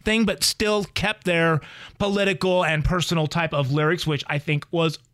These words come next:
awesome. Now, uh, the band was ranked number seventy on V H one's one hundred Greatest Artists of Hard Rock, and Cult of Personality was even a part of the Grand Theft Auto San Andreas.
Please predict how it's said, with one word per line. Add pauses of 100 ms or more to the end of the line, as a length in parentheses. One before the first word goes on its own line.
awesome. (580)
Now,
uh, (360)
the
band
was
ranked
number
seventy
on
V
H
one's
one
hundred
Greatest
Artists
of
Hard
Rock, (680)
and
Cult
of
Personality
was
even
a
part
of
the
Grand
Theft
Auto
San
Andreas.